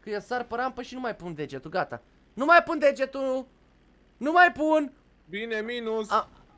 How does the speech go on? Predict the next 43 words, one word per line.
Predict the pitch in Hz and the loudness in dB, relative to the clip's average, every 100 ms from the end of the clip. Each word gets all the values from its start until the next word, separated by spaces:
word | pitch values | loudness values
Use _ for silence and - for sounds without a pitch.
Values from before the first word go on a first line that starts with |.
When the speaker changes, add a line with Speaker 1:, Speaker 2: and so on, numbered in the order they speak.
| _ 208 | _ 0
Speaker 1:
nu, | 302 | 2
că | 381 | 6
am | 320 | 6
atins! | 302 302 370 - - - _ _ - | 6 6 0 0 -16 -20 _ _ -2
Am | 277 | 2
atins | 311 381 370 | 2 0 -4
Speaker 2:
Mm. | 330 | -2
Speaker 1:
cu | - | 8
coada! | 370 214 180 151 | 8 10 6 6
Hai | 165 170 | 2 2
că | |
Speaker 2:
Da, | 180 | 0
Speaker 1:
mi-am | 180 | -4
dat | 185 | -2
Speaker 2:
și | 180 | -2
nu. | 170 | -2
Speaker 1:
mașină. | 151 175 131 151 | -6 -8 -10 -6
Hai | 160 139 | -4 -4
că | 151 | -8
mi-am | 151 | -12
dat | 156 143 | -10 -10
mașină | 139 147 123 | -12 -14 -14
random. | 127 120 113 110 _ _ _ | -14 -14 -16 -18 _ _ _
Du-te | 160 180 147 | -6 -6 -6
cu | 143 185 | -8 -4
Speaker 2:
Hai, | 147 | -2
Speaker 1:
aia | 131 | -4
Speaker 2:
mă. | |
Speaker 1:
să | 175 | -8
te | 131 | -12
văd. | 123 120 120 _ _ _ - _ _ _ _ _ _ _ _ _ _ | -10 -12 _ _ _ _ -20 _ _ _ _ _ _ _ _ _ _
Speaker 2:
Pe | 143 | -10
cât | 170 | -8
Speaker 1:
Bă. | 262 | -6
Speaker 2:
pun | 185 | -6
pare | 170 156 | -6 -6
că | 151 | -6
iau | 147 | -8
mult | 147 147 143 | -6 -10 -10
cu | |
asta? | 147 143 - 151 _ _ | -10 -10 -12 -14 _ _
Speaker 1:
Cu | 170 | 0
asta? | 220 294 294 220 156 | 4 4 4 -4 -4